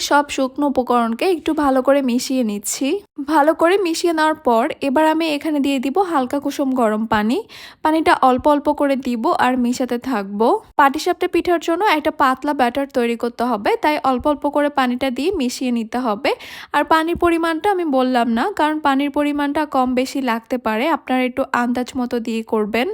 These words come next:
ব্যাটারটা তৈরি করা হয়ে গেলে একটা ঢাকনা দিয়ে ঢেকে রেখে দিব বিশ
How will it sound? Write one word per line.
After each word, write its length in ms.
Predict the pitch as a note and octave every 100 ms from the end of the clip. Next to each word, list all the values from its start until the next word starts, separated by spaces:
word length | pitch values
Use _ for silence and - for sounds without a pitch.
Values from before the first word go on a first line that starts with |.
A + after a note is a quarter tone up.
| - C#4
ব্যাটারটা 480 | B3 C4 D4 D#4 G4 G#4+
তৈরি 220 | D#4+ D4 D4
করা 160 | D4+ D#4 C#4+
হয়ে 180 | C#4 C#4 B3
গেলে 200 | A3+ C4+ F#4
একটা 240 | B3 B3 D4
ঢাকনা 340 | C#4 B3 C#4+
দিয়ে 180 | C#4+ D4
ঢেকে 260 | D4+ C4+ C#4
রেখে 240 | C4 B3 C#4
দিব 160 | C4+ F4+ D#4
বিশ 160 | C4